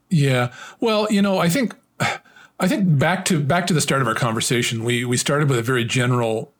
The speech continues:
definition, and, and in those definitions, I think we recognize there is something missing of the, of the concerning nature that cancel culture has,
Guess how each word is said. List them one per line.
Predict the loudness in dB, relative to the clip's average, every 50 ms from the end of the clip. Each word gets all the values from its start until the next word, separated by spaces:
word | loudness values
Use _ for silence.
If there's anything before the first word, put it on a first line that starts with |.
| _ -4 -2
definition, | -2 -2 0 -2 -2 -2 -2 -2 -2 -4 -6 -6 -6 -4
and, | -4 -2 -2 -2 -2 -4 -4 -8 _ _ _ _ _ -20 _ _ -4
and | -2 -2 0 2
in | 2 4 4
those | 4 4 2 2
definitions, | 0 0 0 2 2 2 2 2 0 0
I | 0 0
think | 0 0 -2 0 0
we | 0
recognize | 0 0 0 -2 -2 -4 -4 -2 0 0 0 -2 -2
there | -2 -2 0
is | 0 0
something | 0 0 0 0 -2 -2 -2 0
missing | 0 0 0 -2 -2 -4 -6 -6 -8 -10 -12 _ _ _ _ _ _ _ -4
of | -2 -2 0 0 -2 -2 0
the, | 0 2 2 2 2 2 0 0 -2 -4 -6 _ _ -6
of | -4 -2 -2 -2 -2 -2
the | -2 -2 -2
concerning | -2 -4 0 2 2 2 2 0 -2 0 0 0 2 2 4 4 4 4 4 2 2 2
nature | 2 0 0 -2 -2 -4 -4 -4 -4 -6 -6 -8 -10 _ _ _ _ _ _ _ _ _ _ _ _ _ _ _ -10
that | -8 -4 -2 0 -2 -2 -2
cancel | -2 0 0 0 0 0 -2 -2 -2
culture | -2 -2 -2 -2 -2 -2 -2 -2 -2 0
has, | 0 0 0 0 -2